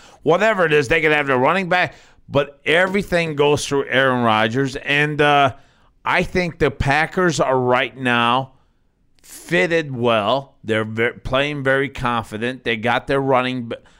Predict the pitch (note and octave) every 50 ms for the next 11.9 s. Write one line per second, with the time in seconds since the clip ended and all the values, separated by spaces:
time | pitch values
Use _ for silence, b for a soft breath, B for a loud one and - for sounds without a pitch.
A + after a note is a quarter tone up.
0 | b b - A#2+ A#2+ A#2+ A#2+ A#2 - - C#3 C3 - - B2+ B2+ B2 B2+ B2 -
1 | - B2+ A#2+ A#2 - b b b b b b b b _ - A2+ A#2 A#2 A2+ G#2+
2 | G2+ G#2 G#2+ A2 B2 C#3 D3+ D#3 D#3 D#3 D#3 C#3 - B2 C3 C3+ C3 - - -
3 | - A#2+ B2+ - - - B2 B2+ C3+ C#3 - B2+ C3+ C#3 C3 B2+ B2 A2+ A2 G#2
4 | G2 G#2 B2+ C#3+ C3 C3+ C3+ C3+ C3+ C#3 C3+ C3+ C#3 B2+ A#2 C3 B2+ B2+ B2 A2
5 | A2 A#2+ A#2+ A#2+ A#2+ A#2+ A#2+ A2 - - - - F#3 G3+ G#3 F#3 D#3 E3+ C#3+ C3
6 | C#3+ C#3+ C#3 C#3 B2 - G2+ B2+ D3 D#3+ F3+ G3 - - F3 E3 D#3 D3+ D3 -
7 | - - D#3+ D#3+ D#3 C#3 - D3 C3+ C3+ C3+ C3 C#3 C#3 C3 C3 B2+ B2+ B2 A#2+
8 | A#2 G#2 G#2+ C3 C3 B2+ B2 C3 B2+ - C3 B2+ B2 A#2+ A#2 C3+ C#3+ D3 D3+ F3
9 | F3 D3 B B B B B B B B - D3 F3 A3 B3 C4 C4 G#3 - -
10 | F3+ F#3+ E3+ D#3+ D#3 D3+ D3 - - - _ _ _ _ _ _ _ _ _ _
11 | D#3+ E3+ G3 A#3 B3 G3+ - - A3 B3 C4+ C4 G#3+ C#3 A#2 A2+ - -